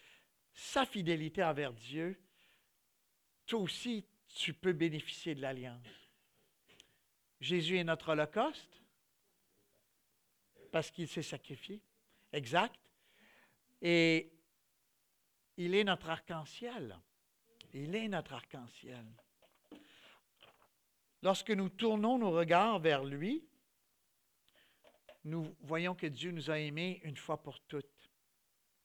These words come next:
Jésus nous rassure que l'amour de Dieu ne flanchera jamais. Amen. Tourne ton regard vers Jésus ce soir. Euh, ce soir, pourquoi je dis ce soir ?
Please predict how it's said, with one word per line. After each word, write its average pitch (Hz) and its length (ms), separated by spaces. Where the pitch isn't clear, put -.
Jésus 170 360
nous 262 120
rassure 202 580
que 180 100
l'amour 151 420
de 143 140
Dieu 127 220
ne 143 100
flanchera 156 760
jamais. 127 540
Amen. 185 480
Tourne 339 420
ton 220 220
regard 196 800
vers 156 220
Jésus 160 760
ce - 160
soir. 151 600
Euh, 160 80
ce 151 140
soir, 123 260
pourquoi 147 200
je 113 60
dis 123 120
ce 131 160
soir ? 120 360